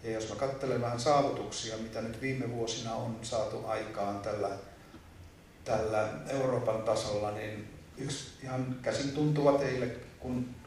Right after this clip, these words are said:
kun saatte apteekista uuden lääkepakkauksen, niin siinäpä on pistekirjoitusmerkinnät, ja se on ihan Euroopan sokeain unionin painostuksen ansiota, että E U:ssa saatiin aikaan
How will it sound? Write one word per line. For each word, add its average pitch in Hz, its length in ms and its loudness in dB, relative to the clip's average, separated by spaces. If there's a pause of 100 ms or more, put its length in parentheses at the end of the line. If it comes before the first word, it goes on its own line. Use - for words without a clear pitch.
(380)
kun 123 380 -2 (160)
saatte 120 500 -2 (220)
apteekista - 580 0
uuden 120 360 0
lääkepakkauksen, 120 1120 2 (480)
niin 120 120 -8
siinäpä 110 340 -4
on 104 280 -4
pistekirjoitusmerkinnät, 123 1400 -2
ja 110 80 0
se - 180 0
on 113 220 0
ihan 135 420 -2 (100)
Euroopan 127 340 0
sokeain 120 520 -2
unionin 113 520 -2
painostuksen 120 760 0
ansiota, 110 720 -2
että 120 200 -4 (500)
E 117 140 0
U:ssa 110 360 -2
saatiin 117 420 0
aikaan 90 600 -2